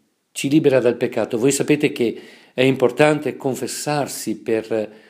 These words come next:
essere liberati dal peccato, dai peccati gravi in modo particolare.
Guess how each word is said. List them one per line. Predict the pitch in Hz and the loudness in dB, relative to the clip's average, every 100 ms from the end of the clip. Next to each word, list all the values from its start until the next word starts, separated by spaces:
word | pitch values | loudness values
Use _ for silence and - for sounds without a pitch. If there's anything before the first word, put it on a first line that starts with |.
| _ | _
essere | - 151 - 143 131 - | 0 0 2 2 2 0
liberati | 123 156 156 143 170 185 - 175 170 - | 0 2 4 2 0 -4 -6 -4 -4 -4
dal | - 131 | 0 0
peccato, | 120 113 - 104 - - | -2 -8 -10 -14 -14 -12
dai | 104 107 | -10 -8
peccati | 110 135 131 | -4 -2 -2
gravi | 120 147 165 107 | 2 4 4 0
in | 104 | -4
modo | 110 107 | -4 -4
particolare. | 104 107 - 110 117 110 104 98 | -4 -8 -8 -6 -6 -6 -12 -14